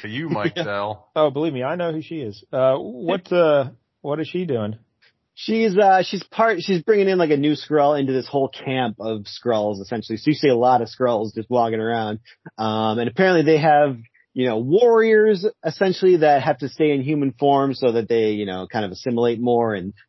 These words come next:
Speaker 2: they're allowed to leave, but these Skrulls are not. They're supposed to stay in there because, you know, they're, the Skrulls are up to something. They don't wanna get busted. But, uh, Nick Fury and that Telos guy from Captain Marvel,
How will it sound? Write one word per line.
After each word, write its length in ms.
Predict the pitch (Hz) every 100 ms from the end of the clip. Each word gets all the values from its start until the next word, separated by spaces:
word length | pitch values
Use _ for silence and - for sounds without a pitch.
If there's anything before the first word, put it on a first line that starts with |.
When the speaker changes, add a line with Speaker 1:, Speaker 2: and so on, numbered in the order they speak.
| -
Speaker 2:
they're 120 | 156
allowed 300 | 143 131 127
to 80 | 120
leave, 400 | 110 127 120 101
but 140 | 110 101
these 260 | 98 95 -
Skrulls 320 | 120 113 104
are 80 | 101
not. 360 | 104 104 92 -
They're 100 | 101
supposed 220 | - -
to 60 | -
stay 240 | 110 98
in 140 | 104
there 200 | 95 95
because, 420 | 90 87 101 95 - _ _
you 80 | 92
know, 60 |
they're, 240 | 85 87 - _
the 40 | 95
Skrulls 320 | - 107 92
are 80 | 101
up 80 | 98
to 60 | -
something. 400 | 98 87 87 87
They 180 | 92 - _
don't 80 | 101
wanna 160 | 92 90
get 160 | 85
busted. 440 | 104 95 - 87 92 _ _ _ _ _ _
But, 300 | 113 98 92
uh, 180 | 95 92
Nick 280 | 120 156 131
Fury 680 | - 156 143 139 131 123 110
and 540 | 110 107 104 107 107
that 180 | 101 98
Telos 440 | - 151 135 123 -
guy 380 | 127 113 113 107
from 140 | 113
Captain 360 | - 117 101 107
Marvel, 460 | 110 110 104 104